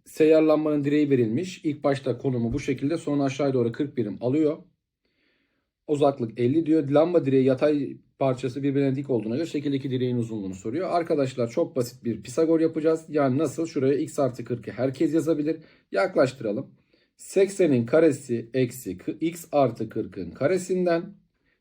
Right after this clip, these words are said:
yan taraftaki Pisagor yap. Sonuçta buralar aynı. Y dersen y yapacak.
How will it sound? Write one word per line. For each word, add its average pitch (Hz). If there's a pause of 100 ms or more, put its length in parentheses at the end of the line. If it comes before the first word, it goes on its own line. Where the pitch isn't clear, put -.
yan 202
taraftaki 170
Pisagor 127
yap. 101
Sonuçta 135
buralar 190
aynı. 127
Y 113
dersen 95
y 180
yapacak. -